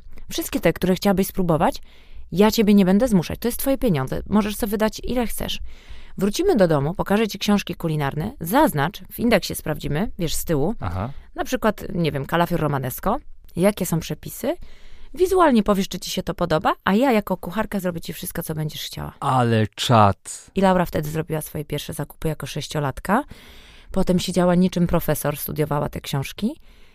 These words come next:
Speaker 1: wybrała i tak Laura zaczęła jeść kalafiora, a potem jeszcze ona ma bardzo dużo empatii,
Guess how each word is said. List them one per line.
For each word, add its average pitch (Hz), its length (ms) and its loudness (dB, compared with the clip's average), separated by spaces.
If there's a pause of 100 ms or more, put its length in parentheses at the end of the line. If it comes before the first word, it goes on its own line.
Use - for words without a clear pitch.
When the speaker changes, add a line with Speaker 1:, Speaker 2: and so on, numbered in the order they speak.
(200)
Speaker 1:
wybrała 190 580 2 (380)
i 185 80 -8
tak 254 260 0
Laura 175 440 0
zaczęła 175 340 2
jeść 156 140 -2
kalafiora, 147 720 -2 (640)
a - 100 -2
potem 202 340 6
jeszcze 156 200 -2
ona 151 100 2
ma 151 100 2
bardzo 180 300 4
dużo 180 200 2
empatii, 170 600 0